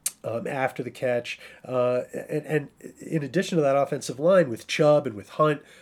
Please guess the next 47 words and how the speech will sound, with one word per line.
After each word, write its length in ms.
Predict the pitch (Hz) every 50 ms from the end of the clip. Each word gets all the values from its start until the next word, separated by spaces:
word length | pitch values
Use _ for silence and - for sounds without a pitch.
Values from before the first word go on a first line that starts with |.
| - _ _ _ _ - 131
Deshaun 300 | 151 139 - 240 254 233
Watson's 300 | 226 233 - - 160 139
gonna 140 | 156 143
have 140 | 123 165 147
a 40 | 123
running 380 | 104 104 120 139 185 220 185 147
game 240 | 123 123 117 113
unlike 340 | 123 143 151 151 151 143 -
anything 280 | - 147 147 143 151 139
he's 160 | 127 113 120
ever 160 | 117 107 -
had. 400 | - - 156 156 151 135 117 101
So 260 | - - 139 117 110 - - - - - -
the 100 | - 135
play 300 | - - - 208 226 208
action 420 | 175 180 196 185 - - - 127 123
is 180 | - 139 117
gonna 200 | - - 131 107
stick. 680 | - - - - - - - - 180 170 175 - - - _ - - - - - -
Um, 380 | 117 117 113 113 110 107 110 - -
you 100 | 139 127
know, 80 | 117
when 140 | 113 120 117
he 140 | 120 170 196
runs 260 | 208 190 175 - -
those 160 | 160 135 120
boots, 400 | 104 104 156 165 180 143 - -
like 140 | 143 123 -
in 80 | 147 131
the, 80 | 139
the, 180 | - - 156 - - -
the 120 | 156 156
Texas 400 | - - 226 240 - - 208 175
boots, 440 | - - 180 180 160 160 - - - - - - -
he 100 | - 214
was 120 | 202 175
getting 180 | 165 208 180 160
chased 420 | - - 185 185 180 175 - -
right 180 | 147 160 165 160
from 140 | 160 156 139
the 60 | 135
get-go. 400 | 131 - 175 - - 165 127 - - - -
There's 160 | - 156 151
gonna 180 | - 165 147 135
be 140 | 127 139 127
more 260 | 127 139 170 190 175
bite 480 | 120 98 - - 160 180 190 - -